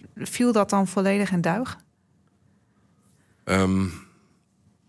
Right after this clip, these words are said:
Speaker 2: nou, sommige dingen wa-, waren best wel confronterend. Want, eh, de favoriete kroeg of, ehm,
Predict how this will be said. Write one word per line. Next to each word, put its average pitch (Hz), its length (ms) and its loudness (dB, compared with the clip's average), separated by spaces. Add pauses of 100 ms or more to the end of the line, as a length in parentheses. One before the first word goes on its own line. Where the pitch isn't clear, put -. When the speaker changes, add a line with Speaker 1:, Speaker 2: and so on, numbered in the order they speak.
(1080)
Speaker 2:
nou, 95 300 2
sommige 120 320 0
dingen 82 240 -2
wa-, 85 220 0
waren 90 260 0
best 92 220 0
wel - 140 -6
confronterend. 101 760 -4
Want, 80 220 -4
eh, 78 180 -8
de 78 80 -10
favoriete 85 540 -4
kroeg - 300 -4
of, - 280 -4 (1120)
ehm, 73 260 -10